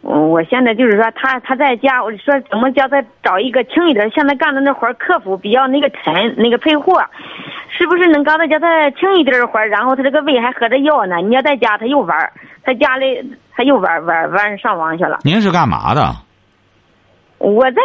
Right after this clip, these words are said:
Speaker 1: 家看孙子，看有一个看孩子呢。
Speaker 2: 谁的孙子啊？
Speaker 1: 我的孙子，我那个两个儿子，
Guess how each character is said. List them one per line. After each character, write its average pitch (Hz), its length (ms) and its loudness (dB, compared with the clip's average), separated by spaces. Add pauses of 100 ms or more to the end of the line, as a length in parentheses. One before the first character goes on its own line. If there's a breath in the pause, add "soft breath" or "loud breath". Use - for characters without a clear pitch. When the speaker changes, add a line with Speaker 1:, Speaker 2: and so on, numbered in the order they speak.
Speaker 1:
家 311 180 0
看 330 240 -2
孙 320 200 2
子， 277 80 2
看 302 260 -2
有 220 160 0
一 233 120 -6
个 220 120 0
看 277 220 0
孩 180 200 -2
子 247 120 0
呢。 180 180 -2 (460)
Speaker 2:
谁 151 200 0
的 185 120 0
孙 98 240 0
子 78 80 0
啊？ 62 180 -6 (680 soft breath)
Speaker 1:
我 226 260 2
的 277 100 0
孙 269 220 2
子， 240 80 2
我 214 180 2
那 262 160 2
个 220 100 0
两 202 240 0
个 269 60 0
儿 190 220 0
子， 185 80 -2